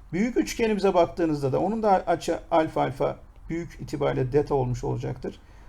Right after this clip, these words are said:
O zaman küçük üçgenimizle büyük üçgenimiz benzerdir. Alfamızın karşısı küçük üçgenimizde dörttür.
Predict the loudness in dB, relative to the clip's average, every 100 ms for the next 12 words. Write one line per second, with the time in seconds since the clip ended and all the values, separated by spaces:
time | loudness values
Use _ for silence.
0 | 0 2 4 4 0 -4 -8 -10 -6 -2
1 | 0 0 -2 -2 -8 -6 -4 -4 0 4
2 | 4 2 0 -2 -12 -18 -20 -20 -20 -20
3 | -20 -6 8 8 8 4 4 0 4 4
4 | 4 -4 -12 -12 -14 -14 -6 -2 -2 0
5 | 0 4 4 4 -2 -4